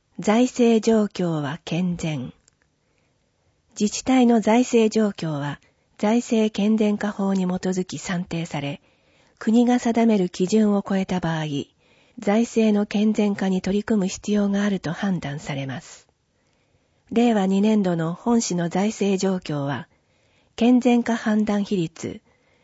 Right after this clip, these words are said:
資金不足比率のいずれの指標とも、早期健全化基準、経営健全化基準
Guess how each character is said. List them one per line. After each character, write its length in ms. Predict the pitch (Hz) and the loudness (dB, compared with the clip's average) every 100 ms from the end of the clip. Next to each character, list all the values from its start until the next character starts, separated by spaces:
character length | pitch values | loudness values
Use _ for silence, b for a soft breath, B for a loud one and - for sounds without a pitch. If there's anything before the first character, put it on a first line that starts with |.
| _ | _
資 240 | - - | -12 -6
金 240 | - 254 233 | 4 6 6
不 80 | 233 | 4
足 280 | 226 220 | 0 0
比 120 | 220 214 | 0 2
率 240 | 196 165 | 2 -2
の 240 | 143 139 - | -4 -6 -6
い 120 | - 185 | -4 2
ず 120 | 226 | 4
れ 120 | 226 | 4
の 100 | 214 | 2
指 180 | - 196 | 0 -4
標 240 | 202 185 | -2 -2
と 140 | 180 170 | -2 -2
も、 240 | 156 175 _ _ _ _ _ | -4 -6 _ _ _ _ _
早 300 | - 247 226 | 2 4 4
期 160 | 190 185 | 0 -2
健 280 | 208 220 | 2 2
全 200 | 214 208 | 4 0
化 160 | 202 202 | 0 -6
基 160 | - 185 | -4 -4
準、 380 | 156 143 202 - _ _ _ _ - | -4 -6 -10 -16 _ _ _ _ -2
経 400 | 233 233 226 214 | 2 4 4 2
営 40 | |
健 300 | 214 214 220 | 0 0 2
全 200 | 214 208 | 2 -2
化 160 | 202 202 | -2 -6
基 160 | - 180 | -2 -4
準 340 | 147 135 208 | -4 -6 -10